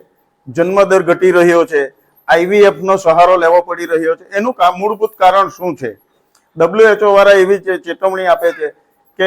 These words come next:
આજે ભારત વર્ષની ભૂમિ ચાલીસ ટકા બંજર થઈ છે. તો શું આપણે એને મનુષ્ય સાથે ન જોડી શકીએ? કારણ બીજી તરફ આજે જોઈએ તો ચાલીસ ટકા જેટલી યુવાધન પણ નપુંસક બનવા પામ્યો છે આજે. તો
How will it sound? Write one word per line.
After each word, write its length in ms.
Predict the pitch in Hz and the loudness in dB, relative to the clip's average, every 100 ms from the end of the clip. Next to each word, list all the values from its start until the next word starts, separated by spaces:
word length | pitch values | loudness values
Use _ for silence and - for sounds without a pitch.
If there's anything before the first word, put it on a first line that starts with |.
| 190 190 | 2 2
આજે 280 | 170 190 214 | 0 2 0
ભારત 360 | 175 175 202 202 | 2 2 2 0
વર્ષની 400 | 185 - 190 170 | -6 -6 -10 -8
ભૂમિ 260 | 170 170 120 _ _ _ _ - | -10 -8 -12 _ _ _ _ -2
ચાલીસ 280 | 165 180 202 | 0 2 0
ટકા 240 | 202 202 190 | -2 0 0
બંજર 360 | 170 170 180 | 0 -2 -4
થઈ 180 | 156 151 | -2 -6
છે. 140 | 139 113 _ _ _ 202 | -6 -12 _ _ _ -4
તો 80 | |
શું 180 | 190 226 | -2 2
આપણે 260 | 214 202 208 | 2 2 0
એને 120 | 202 | 0
મનુષ્ય 400 | 196 185 196 196 | -2 -4 -6 -4
સાથે 260 | 185 175 185 | -2 -2 -2
ન 120 | 165 170 | -4 -4
જોડી 180 | 190 196 | -6 -6
શકીએ? 320 | 208 196 208 226 _ _ _ _ _ _ 160 | -6 -4 -6 -6 _ _ _ _ _ _ 2
કારણ 300 | 160 190 143 - _ _ | 2 2 -2 -8 _ _
બીજી 240 | 170 180 214 | -8 -4 -2
તરફ 260 | 214 208 190 | 0 2 2
આજે 200 | 185 196 | 2 2
જોઈએ 320 | 185 180 185 175 | 0 -2 -2 -2
તો 120 | 180 | -4
ચાલીસ 380 | 165 160 196 - | -2 0 0 -4
ટકા 300 | 196 196 196 | -6 -2 -2
જેટલી 360 | 185 185 190 196 202 _ _ _ _ _ _ | -2 -8 -6 -4 -6 _ _ _ _ _ _
યુવાધન 520 | 151 180 208 202 208 196 | -2 2 4 4 0 0
પણ 220 | 214 208 - - _ _ | 0 0 -4 -18 _ _
નપુંસક 560 | 151 160 208 190 202 185 | -6 -2 -2 0 -2 0
બનવા 280 | 185 180 175 | 0 2 2
પામ્યો 360 | 165 160 156 | 0 -2 -6
છે 120 | 147 | -2
આજે. 280 | 139 120 120 101 _ _ _ _ _ _ _ _ _ | -2 -2 -6 -20 _ _ _ _ _ _ _ _ _
તો 40 | _ | _